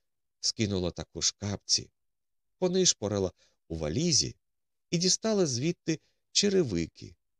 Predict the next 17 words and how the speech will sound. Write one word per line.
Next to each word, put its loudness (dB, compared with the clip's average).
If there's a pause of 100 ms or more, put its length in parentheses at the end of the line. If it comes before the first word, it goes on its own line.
один 0
із -2
підборів, 0 (220)
на -8
яких -4 (140)
нещодавно 0
застряг -2 (260)
у -8
щілині -2 (200)
біля -4
дверей. -6 (880)
Він 0
був 0
тепер 0 (260)
у 2
розхитаному 0
стані, -4